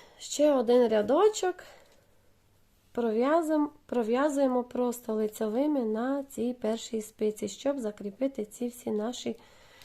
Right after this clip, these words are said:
маніпуляції такі собі. Ось так. Ще один рядочок пров'язали.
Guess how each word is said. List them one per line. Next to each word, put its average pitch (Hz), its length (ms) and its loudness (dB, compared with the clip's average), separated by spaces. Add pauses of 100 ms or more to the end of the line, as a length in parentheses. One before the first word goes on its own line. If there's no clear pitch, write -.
(180)
маніпуляції 220 1040 0
такі 214 340 -8
собі. 220 360 -10 (1800)
Ось 269 260 -8
так. 196 380 -18 (240)
Ще - 260 -8
один 214 280 -2
рядочок 208 520 -6
пров'язали. 240 960 0